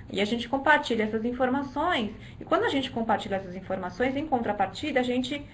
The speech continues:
solicita o quê? Os dados desses clientes, né? Então, poxa, você quer baixar uma pesquisa minha, ah, sobre um produto específico? Tá, você vai baixar, me passa seu e-mail, logo em seguida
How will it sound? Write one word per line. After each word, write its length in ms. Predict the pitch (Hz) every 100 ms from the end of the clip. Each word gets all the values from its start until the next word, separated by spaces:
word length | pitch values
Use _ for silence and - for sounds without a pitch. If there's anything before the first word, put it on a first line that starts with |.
| - -
solicita 500 | - 262 269 277 277
o 60 | 277
quê? 280 | - 165 -
Os 200 | 294 311
dados 400 | 214 214 240 240
desses 260 | 247 254 -
clientes, 500 | 285 226 165 160 -
né? 180 | 170 185
Então, 240 | 190 202
poxa, 360 | 196 254 220 214
você 120 | 220
quer 380 | 214 247 269 269 - -
baixar 560 | 202 226 233 - 233 262
uma 140 | 269
pesquisa 680 | 262 247 - 240 240 262 247
minha, 280 | 233 226 233 262 262 269 262 - - -
ah, 600 | - 208 202 202 202 196 202 -
sobre 280 | 233 240
um 60 | 254
produto 360 | 254 220 247 254
específico? 920 | - 269 262 - 214 175 - - - - - -
Tá, 260 | 220 156
você 120 | -
vai 160 | 190 208
baixar, 520 | 226 277 - 254 277
me 100 | 320
passa 380 | 311 233 214 214
seu 160 | 214 254
e-mail, 520 | 294 285 277 302 403 - -
logo 340 | - 294 247 269
em 60 | 277
seguida 640 | 311 247 247 254 262 403